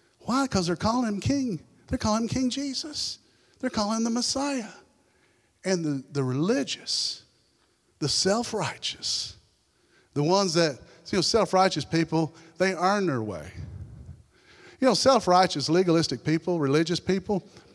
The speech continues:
those self-righteous, they really don't understand righteousness. They think it's by their works that they're made whole, that they're made right.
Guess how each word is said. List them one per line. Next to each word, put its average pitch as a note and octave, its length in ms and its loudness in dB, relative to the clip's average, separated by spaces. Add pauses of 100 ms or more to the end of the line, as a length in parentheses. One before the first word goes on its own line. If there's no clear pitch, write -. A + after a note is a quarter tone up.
(140)
those F3 220 4
self-righteous, F3+ 680 2
they G#3+ 120 4
really G3 300 4
don't C#3 220 4
understand B2 380 0
righteousness. B2 840 -4 (540)
They G#3+ 100 6
think G3+ 220 2
it's C3+ 80 0
by C3+ 220 0
their E3+ 200 2
works - 640 -8 (480)
that C3+ 140 -2
they're B2 160 2
made C3 300 0
whole, F2+ 440 -4 (380)
that C#3+ 160 -2
they're C#3 100 -2
made C#3 300 -2
right. A#2 500 -2